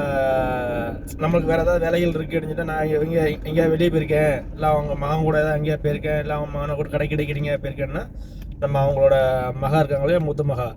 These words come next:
அவங்களோட டிரைவர் இருக்காங்கல்ல, அவங்கள கூப்பிட்டு வெளியே போயிடுறாங்க. அதனால அப்படியே சரௌண்டிங்ல இருக்கு. இன்னைக்கு நம்ம என்ன வேலைகள் இருக்கு அப்படிங்கிறத, அஹ், மேடம் எங்கேயும் போறாங்களா அப்படிங்கிறத நம்ம பார்ப்போம்.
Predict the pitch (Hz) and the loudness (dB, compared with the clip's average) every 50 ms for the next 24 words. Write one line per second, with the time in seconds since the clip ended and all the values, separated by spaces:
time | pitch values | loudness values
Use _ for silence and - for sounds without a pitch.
0 | - - - - - - - - 131 139 143 147 147 143 139 135 135 131 127 123 | -12 -16 -18 -16 -16 -10 -2 4 4 6 6 6 6 6 6 6 4 2 2 0
1 | 147 147 143 139 135 131 135 131 131 131 127 147 165 151 156 139 147 151 151 139 | 0 0 0 0 0 -2 -2 -2 -2 -2 -4 -2 0 0 2 2 4 4 2 0
2 | 131 143 131 - 135 127 131 131 - 127 123 - 120 117 113 113 120 135 - - | 0 -2 -2 -2 -4 -2 -2 0 0 2 0 0 0 -2 -2 -2 -2 -2 -4 -6
3 | - - - - 120 123 127 143 147 135 131 143 147 151 147 139 - - 135 131 | -8 -8 -6 -6 -4 -2 0 2 4 4 4 4 4 4 4 2 2 4 4 4
4 | 127 127 135 143 147 143 156 147 139 131 - - 135 139 - - 151 160 165 165 | 4 4 2 2 0 2 2 2 2 0 -2 -4 -4 -6 -4 -2 0 2 2 2
5 | 156 151 175 196 - - - - - - - 143 143 147 143 143 151 165 156 151 | 4 4 2 2 0 -4 -10 -10 -12 -8 -6 -2 0 2 2 2 2 2 4 4
6 | 151 156 156 156 156 151 143 147 147 135 147 147 143 135 139 135 139 139 143 156 | 4 4 4 4 2 0 0 -2 -2 0 0 0 0 0 -2 -4 -4 -2 0 0
7 | 190 - - - - - - - - - - - 135 143 143 139 147 147 143 143 | 0 0 -2 -6 -10 -8 -10 -10 -10 -12 -10 -6 -4 -4 -2 0 2 2 2 4
8 | 143 147 151 143 - 135 143 143 139 139 139 135 131 139 135 131 143 151 143 135 | 2 2 0 0 0 2 2 2 2 2 2 0 0 0 2 2 2 2 2 -2
9 | 127 - 127 127 131 - 139 156 | -2 -2 -2 -2 -2 -2 -4 -6